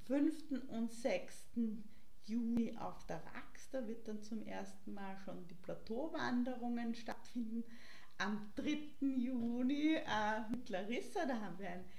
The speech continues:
gemeinsames Programm geplant, das wird sicher ganz spannend werden, am Pappelteich um fünfzehn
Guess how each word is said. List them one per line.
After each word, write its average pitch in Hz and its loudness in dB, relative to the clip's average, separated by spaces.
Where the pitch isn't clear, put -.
gemeinsames 277 2
Programm 233 0
geplant, 214 -2
das 208 -6
wird 196 -4
sicher 214 -4
ganz 196 -4
spannend 185 -4
werden, 160 -4
am 170 -4
Pappelteich 190 -2
um 180 -4
fünfzehn 185 -4